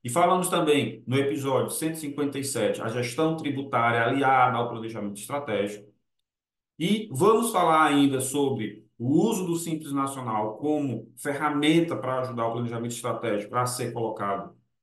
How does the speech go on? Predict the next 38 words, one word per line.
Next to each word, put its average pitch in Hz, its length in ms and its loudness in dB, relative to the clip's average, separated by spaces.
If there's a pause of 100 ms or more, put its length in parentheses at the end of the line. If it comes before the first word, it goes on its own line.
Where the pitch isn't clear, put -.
(580)
em 123 160 -2
prática. 151 680 -2
E 202 220 2
no 202 100 2
episódio 147 460 0
cento 131 120 -8
e - 40 -8
sessenta 143 420 -4
vamos 139 200 -6
falar 135 240 -4
sobre 139 260 -6
gestão 143 680 -2 (100)
e 165 340 0 (380)
tecnologia, 143 880 2
né? 139 240 -2
Tecnologia 135 760 -4
e 139 160 -2
gestão. 135 760 -4 (280)
O 120 120 -10
que 196 240 4
que, 180 420 -6
o, 156 120 -6
o 139 340 -16
que 185 160 0
que 175 180 -4 (100)
hoje 165 400 6
o 160 60 2
mercado 131 400 -2
oferece 147 640 0
pra 143 120 -10
que 147 80 -10
eu 143 80 -4
coloque 139 360 0
os - 120 -10
planos 160 500 4
da 135 100 0
minha 131 200 -4
ação 120 520 -4